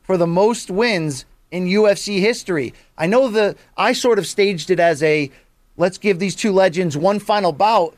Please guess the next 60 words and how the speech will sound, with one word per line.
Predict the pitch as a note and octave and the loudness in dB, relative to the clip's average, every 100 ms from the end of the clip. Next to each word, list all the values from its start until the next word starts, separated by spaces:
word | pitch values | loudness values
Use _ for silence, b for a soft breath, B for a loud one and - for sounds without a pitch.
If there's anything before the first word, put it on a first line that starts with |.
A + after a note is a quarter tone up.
| _ | _
so | F#3+ | -4
the | D#3 | -2
winner | D3+ G3+ A3 G#3 F#3+ _ | 0 0 2 0 -2 _
walks | - G3+ G3+ G3+ | 0 0 0 0
away | F#3+ G#3 | 2 2
for | F#3+ F#3 | 0 -2
however | D#3 F3 G#3+ F3+ | 0 2 2 2
long | G3 G3 | 0 0
it | E3 | 0
lasts | E3 G3+ F3+ - - _ _ - | 0 2 0 -4 -18 _ _ -2
as | E3 | 0
the | C#3+ | 0
winningest | D#3+ F#3+ F#3+ F3+ - | 0 0 0 -4 -2
fighter | F#3 F#3 F3 | 0 0 0
in | D#3+ | -2
history, | F3 A#3+ - F3+ | -2 -4 -4 -2
and | F3 | 0
then | F3+ | 0
they | F#3 | -2
both | D#3+ F#3+ F#3 | 0 0 0
go | G3 | 2
off | G3 F#3 | 2 0
as | D#3+ | -4
heroes." | - A3 D3 A2+ b b _ _ _ | -2 0 0 -2 b b _ _ _
I | - | -2
don't | B3 | 0
think | A#3 G#3+ | 0 -2
that's | G3+ | -2
<laughs> | |
gonna | - B3 | 0 0
happen, | G#3 A#3+ G3 E3 | 2 2 2 0
Luke. | D#3+ E3 - B B | 2 0 -2 B B
But | - A#3 - - | 0 0 0 -2
are | A#3 | 0
you | B3+ D#4+ | 2 4
into | C4+ D4 A#3+ | 2 2 0
this | D4+ - | 0 2
idea | B3+ G3 A3+ D#4 | 0 0 0 0
to | C#4+ | 0
sort | - B3 | 2 2
of, | A3+ | 4
like, | G#3 G3 - b b b _ | 4 2 -2 b b b _
let's | - A3+ - | -2 -2 -2
give | B3+ A3+ | -2 0
these | A#3 F3+ | 0 2
guys | A3 G3+ E3 | 2 2 2
not | G3+ C4 | 0 0
only | C4+ A3+ | 2 0
a | F#3+ | 0
huge | F3+ G#3 C3 | -2 -4 -4
victory | A#3+ B3 F#3+ | -4 -2 0
lap, | E3 D#3 | 2 0
let's | F3+ - | -2 -6
put | - C4 | -2 -2
it | A#3 | 0
on | A3+ | 0
the | F#3 | 0
main | G#3 C4+ | 0 -2
pay-per-view | A3+ B3 A#3+ F#3+ A#3+ C#4+ | -2 -4 -2 -2 -2 0
card, | G3+ F3 E3+ | 2 2 0